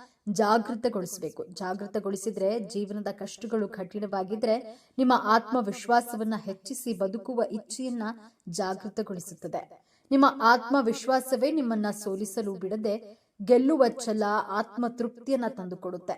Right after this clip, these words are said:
ನಿಮ್ಮ ಕಾರ್ಯಕ್ಷೇತ್ರಕ್ಕೆ ಸಂಬಂಧಿಸಿದಂತಹ ಪುಸ್ತಕಗಳನ್ನ ಓದಿ. ನಿಮ್ಮ ಕೌಶಲ್ಯಗಳನ್ನ,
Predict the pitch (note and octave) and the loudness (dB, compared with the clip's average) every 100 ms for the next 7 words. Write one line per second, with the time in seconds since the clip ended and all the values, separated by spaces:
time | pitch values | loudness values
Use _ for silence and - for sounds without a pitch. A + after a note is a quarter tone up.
0 | - G#3 B3+ D4 C4 D4+ G3+ G#3 A3+ - | -8 -4 0 2 2 2 -2 0 -2 -6
1 | - G3 G#3+ A3 A3 F#3+ F#3 F#3 G3+ G3+ | -10 -8 -8 -8 -10 -8 -10 -8 -8 -8
2 | G3 F3+ G#3 C#4+ A#3 B3 A#3 - _ - | -10 -12 -6 -4 -2 -4 -8 -20 _ -4
3 | C#4 - E4 D#4+ C4+ A3 G3 A#3+ F3 D#3+ | -4 -2 -2 0 0 0 0 0 0 -6
4 | - - _ _ _ _ _ - A#3 C4 | -14 -20 _ _ _ _ _ -4 2 4
5 | C4 A#3+ B3+ - C#4 D4 B3+ A#3+ G3+ | 6 6 4 -2 -2 0 2 0 0